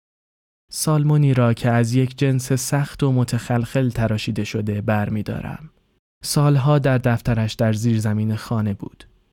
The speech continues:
صحبت وقتی است که هنوز همهٔ اتاقای خانه را به دفتر کار تبدیل نکرده و خودش را در پاکت نامه‌ها غرق نکرده بود. می‌گویم:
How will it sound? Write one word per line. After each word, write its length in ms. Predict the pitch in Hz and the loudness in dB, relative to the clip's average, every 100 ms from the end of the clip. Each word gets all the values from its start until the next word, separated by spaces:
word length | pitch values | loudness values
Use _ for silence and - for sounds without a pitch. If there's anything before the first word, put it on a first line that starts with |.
| _ _ _ _ _ _ _ _ - | _ _ _ _ _ _ _ _ -8
صحبت 440 | - 113 117 113 | -2 0 0 0
وقتی 440 | 113 117 127 - | 0 0 0 0
است 180 | 123 - | 0 0
که 100 | 135 | -4
هنوز 480 | 113 131 131 147 139 | -2 0 0 0 0
همهٔ 500 | 127 127 135 143 151 | 0 0 0 2 2
اتاقای 560 | 135 123 113 117 110 110 | 0 0 0 0 0 -2
خانه 360 | - 107 101 | -2 -2 -2
را 180 | 98 104 _ - | -2 -6 _ -2
به 80 | 123 | 0
دفتر 480 | 123 117 135 127 | 0 0 -2 -2
کار 320 | 123 - 107 107 | -2 -2 -2 -4
تبدیل 640 | - 107 107 113 113 117 | -4 -4 0 2 2 2
نکرده 540 | 123 127 107 104 104 - - - | 2 0 -4 -4 -6 -8 -18 -4
و 80 | 117 | -2
خودش 440 | - 127 123 - | 0 0 0 0
را 100 | 123 | -2
در 200 | 113 110 | 0 -2
پاکت 460 | 113 113 104 110 110 | -2 -4 -4 -4 -2
نامه‌ها 540 | 107 107 107 104 104 | 0 0 0 -2 -4
غرق 400 | 104 107 104 - | -2 -2 -2 -2
نکرده 600 | 110 113 113 - 110 - | -2 0 -2 -4 -8 -8
بود. 280 | - - - _ _ _ _ _ _ _ _ _ _ _ _ _ - | -10 -10 -14 _ _ _ _ _ _ _ _ _ _ _ _ _ -4
می‌گویم: 520 | 127 117 117 117 120 | 0 2 4 4 2